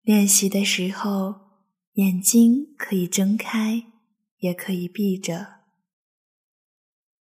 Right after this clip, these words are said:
在你要处理任何紧急事务之前做这个练习，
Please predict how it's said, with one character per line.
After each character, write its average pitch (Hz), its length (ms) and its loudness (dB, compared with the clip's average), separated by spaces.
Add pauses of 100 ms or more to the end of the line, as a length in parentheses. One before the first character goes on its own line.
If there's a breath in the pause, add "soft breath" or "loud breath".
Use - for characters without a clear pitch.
在 226 240 4
你 202 140 4
要 208 180 2
处 202 260 0
理 196 440 2 (200 loud breath)
任 247 240 6
何 196 240 2
紧 185 320 0
急 175 180 -4
事 233 280 2
务 190 160 0
之 202 180 0
前 185 580 -4
做 185 240 0
这 180 160 -2
个 180 140 -4
练 180 260 -2
习， 170 680 -4